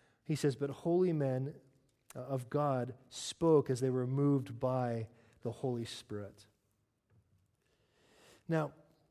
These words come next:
Paul talks about this, this reality in one Corinthians. Uh, when he's talking to the Corinthian church, he says to them, uh, this is one Corinthians chapter two, he says, "These things we also spoke, not in words which man's wisdom teaches,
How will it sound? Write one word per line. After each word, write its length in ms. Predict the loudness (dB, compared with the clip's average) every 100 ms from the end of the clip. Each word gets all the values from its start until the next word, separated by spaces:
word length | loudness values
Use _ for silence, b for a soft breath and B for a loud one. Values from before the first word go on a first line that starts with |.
| _ _ _ _ _ _ _ _ _ _ -20 _ _ _ _ _ _ _ _ _ _ -6
Paul 180 | 0 0
talks 220 | 0 2
about 280 | 4 4 4
this, 220 | 0 0
this 260 | -4 -4 -8 -20 _ -2
reality 560 | 2 4 4 2 0
in 140 | -2 -4
one 160 | -4
Corinthians. 680 | -4 -4 -4 -4 -6 -8 -14 -18
Uh, 140 | -18 -16 -6
when 120 | -4
he's 120 | -4
talking 260 | -4 -4 -4
to 60 |
the 100 | -4
Corinthian 420 | -2 -2 -2 -4 -6
church, 460 | -4 -4 -4 -14 -20 B B B
he 80 | -4
says 280 | 4 4 4
to 80 |
them, 320 | -2 -2 -2 -8 -12 -8
uh, 120 | -6
this 140 | -4 -4
is 100 | -4
one 140 | -4
Corinthians 360 | -2 -4 -4 -4
chapter 280 | -6 -6
two, 280 | -10 -4 -2
he 140 | -2 -2
says, 300 | 2 2 2 B B B B B
"These 240 | 2 4 4
things 340 | 2 2 2
we 220 | 2 2
also 340 | 4 4 4 -2
spoke, 380 | -2 0 0 0
not 200 | 2 2
in 160 | 2
words 300 | 2 2 2
which 220 | 0 -4 -2
man's 480 | 0 0 0 -2
wisdom 420 | -4 -2 -2 -4 -6
teaches, 580 | -8 -8 -4 -4 -4